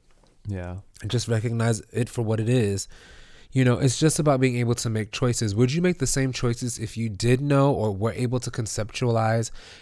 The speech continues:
Speaker 2: that this is going to follow you for the rest of your life? And even though this is a part of you that is honest and that it's true, other people can't handle that. And because they can't handle it, knowing that they cannot handle it and knowing that it may be a part of you,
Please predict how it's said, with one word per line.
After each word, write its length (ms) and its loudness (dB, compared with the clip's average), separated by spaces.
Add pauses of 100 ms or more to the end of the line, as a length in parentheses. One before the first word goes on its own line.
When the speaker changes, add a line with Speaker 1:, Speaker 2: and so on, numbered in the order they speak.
Speaker 2:
that 280 -2
this 320 4
is 180 4
going 160 4
to 60 2
follow 240 0
you 80 -2
for 140 -6
the 80 -4
rest 220 -4
of 120 -4
your 100 0
life? 320 -4 (340)
And 200 -4
even 320 0
though 120 4
this 340 2
is 220 2
a 80 2
part 280 2
of 80 -4
you 100 0
that 160 0
is 220 -8
honest 340 -2
and 100 -6
that 140 -4
it's 160 -6
true, 440 -2 (440)
other 260 2
people 300 2
can't 320 -2
handle 540 -2
that. 240 -4
And 80 -6
because 420 -4
they 140 0
can't 260 -6
handle 380 -8
it, 140 -12 (420)
knowing 380 2
that 120 -2
they 140 -6
cannot 640 0
handle 500 -4
it 120 -8
and 140 -8
knowing 280 -2
that 160 0
it 60 -8
may 200 -2
be 140 -2
a 40 -2
part 300 -2
of 140 -6
you, 160 -6